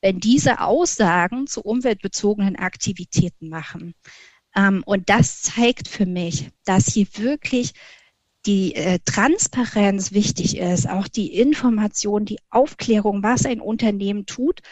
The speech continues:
und vor allem auch die Konsequenz, also Nachhaltigkeit wirklich konsequent in allen Unternehmensprozessen auch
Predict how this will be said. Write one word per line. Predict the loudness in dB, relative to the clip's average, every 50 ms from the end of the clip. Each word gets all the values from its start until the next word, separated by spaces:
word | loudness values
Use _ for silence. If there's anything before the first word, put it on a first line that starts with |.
| -20 -20 -20 -20 _ 2
und | 4 4 4 4 2
vor | 0 -2 -2 0 2
allem | 2 2 2 2 0
auch | -2 -4 -4
die | -4 -10 -12
Konsequenz, | -14 -10 -6 -6 -6 -4 -6 -6 -2 -2 -2 -2 -2 -6 -6 -6 -10 -14 -14 -8 -2
also | 2 2 2 2 0 -4
Nachhaltigkeit | -4 0 2 4 4 4 2 0 -2 -2 -2 -2 -2 -6 -6 -6 -4 -6 -6 -6 -8
wirklich | -14 -10 -2 0 0 0 0 0 -2 0 0 -2 -4 -8 -18 -20 _ -6
konsequent | 0 2 2 2 2 -2 0 -2 0 2 2 2 2 0
in | -2 -4 -4
allen | -4 -2 0 2 2 2
Unternehmensprozessen | 0 -4 -6 -2 -2 -2 0 0 -4 -4 -4 -6 -6 -8 -8 -16 -12 -12 -10 -10 -10 -12 -12 -12
auch | -16 -16